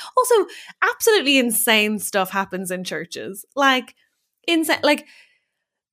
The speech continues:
one of my cousins was christened, and, um, the father was absent, shall we say, and whatever month of gospel it was that year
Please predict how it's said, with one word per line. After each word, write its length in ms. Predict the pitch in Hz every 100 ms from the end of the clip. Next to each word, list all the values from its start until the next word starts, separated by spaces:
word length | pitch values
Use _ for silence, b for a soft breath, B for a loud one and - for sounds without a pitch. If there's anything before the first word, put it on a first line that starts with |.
| _ _ _
one 200 | 240 285
of 80 | 330
my 420 | 320 285 262 247 -
cousins 440 | - 226 220 208
was 460 | 202 190 175 - - - _
christened, 640 | - 214 208 - 208 240 - -
and, 500 | 220 214 208 208 - - _ _ _ _ -
um, 420 | 208 196 202 170 _ _
the 160 | 208 220
father 380 | 220 214 214 208
was 220 | 208 196
absent, 640 | 170 180 170 - 151 214
shall 320 | - - 190 175
we 100 | 180
say, 460 | 180 156 196 262 B B B -
and 500 | 254 233 226 240 240 - - _ _ _ _
whatever 400 | - 262 285 302
month 340 | 269 277 277 269
of 300 | 233 208 196
gospel 400 | 208 220 - 226
it 100 | -
was 380 | 208 214 208 -
that 280 | 208 185 180
year 500 | 175 175 220 254